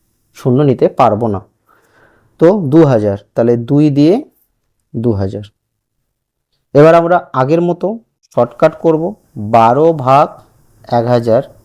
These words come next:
আগে ভগ্নাংশ আকারে লিখে নেব, উপরে লিখব বারো আর নিচে লিখব এক হাজার, লিখলাম। এবার উপরের সংখ্যা মানে ভাজ্যটা নিলাম।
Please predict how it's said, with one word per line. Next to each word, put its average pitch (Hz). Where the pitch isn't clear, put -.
আগে 120
ভগ্নাংশ 120
আকারে 151
লিখে 151
নেব, 143
উপরে 139
লিখব 143
বারো 117
আর 113
নিচে 120
লিখব 139
এক 113
হাজার, 113
লিখলাম। 135
এবার 127
উপরের 156
সংখ্যা 123
মানে 110
ভাজ্যটা 113
নিলাম। 131